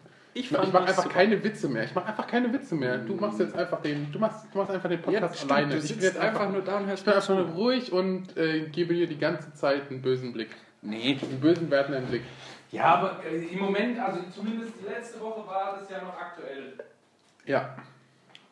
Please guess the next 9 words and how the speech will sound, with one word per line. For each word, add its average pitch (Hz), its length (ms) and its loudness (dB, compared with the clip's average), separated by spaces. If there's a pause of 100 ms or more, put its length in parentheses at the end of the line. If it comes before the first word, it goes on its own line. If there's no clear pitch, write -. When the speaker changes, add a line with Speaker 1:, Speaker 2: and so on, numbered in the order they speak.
(1040)
Speaker 2:
Ja, 165 180 6
wie 196 60 2
gesagt, 202 320 0
also 175 160 0
ich 190 100 -6
fand's 202 240 4
ja 165 120 2
okay, 254 420 2 (260)
was, 147 240 0